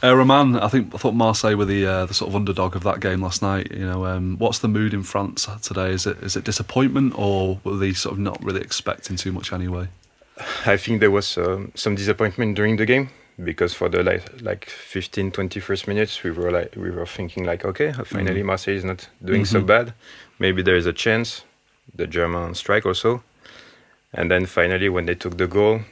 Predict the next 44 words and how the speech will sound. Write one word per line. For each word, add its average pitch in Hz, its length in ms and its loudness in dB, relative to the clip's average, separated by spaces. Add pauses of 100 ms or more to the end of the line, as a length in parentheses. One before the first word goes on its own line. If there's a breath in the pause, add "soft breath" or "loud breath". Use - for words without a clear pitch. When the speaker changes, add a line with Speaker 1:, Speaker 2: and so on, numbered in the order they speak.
(760 soft breath)
Speaker 2:
it - 200 -12
was 85 200 -4
like 87 200 0
we 92 80 -4
understood 85 320 -6
that - 300 -4 (160)
it - 80 -20
was 87 200 -4 (200)
probably 87 300 0
finished. 101 400 -4
Speaker 1:
Mm. 101 300 2 (260 loud breath)
Speaker 2:
And 95 120 2
then, 104 260 0
uh, 95 220 -6 (320)
even 117 260 4
the 117 80 4
players 120 400 4
or 104 60 4
even 101 220 2
the 101 100 2
coach, 120 320 0
they 95 120 0
were 98 160 4
not 104 160 -2
so 95 260 2
disappointed 92 600 -2 (120)
when 104 200 0
they 95 80 4
Speaker 1:
Mm. - 40 0
Speaker 2:
spoke 95 260 -2
after 90 200 -6
the 85 100 -2
game. 98 300 0 (1000 loud breath)
Obviously, 113 400 4
they're, 107 180 6
you're 104 160 6
on 107 100 4
final, 113 340 4
so - 160 -2
you 85 160 -2
think 95 240 -8
you - 60 -6
can 92 180 -2
win. 113 280 2